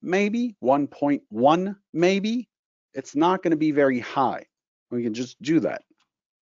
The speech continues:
right? So I have thirty-six at risk, and I've got forty-eight. So, uh, one point three three is the factor here. It's not great. I wanna be above two. So I prefer to have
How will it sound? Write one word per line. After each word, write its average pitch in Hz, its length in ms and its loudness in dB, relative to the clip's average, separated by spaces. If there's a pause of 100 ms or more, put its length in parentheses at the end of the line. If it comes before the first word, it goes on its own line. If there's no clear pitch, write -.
(760)
right? 151 240 -2
So 120 220 2
I 127 100 6
have 131 200 2
thirty-six 175 760 2
at - 140 2
risk, 185 480 0 (500)
and 107 100 -4
I've 117 100 -2
got 131 240 4
forty-eight. 147 760 2
So, 180 300 2 (580)
uh, 135 560 4
one 147 380 2
point 156 360 2
three 147 240 2
three 123 460 -2 (440)
is 110 160 -6
the 113 100 -4
factor 117 500 0
here. 101 380 -8 (360)
It's - 120 -6
not 190 300 2
great. 147 460 2 (200)
I 151 80 -6
wanna 247 160 -2
be 180 160 0
above 147 460 2
two. 127 420 -4 (380)
So 147 200 -2
I 165 140 2
prefer 175 640 2
to 143 180 0
have 135 440 2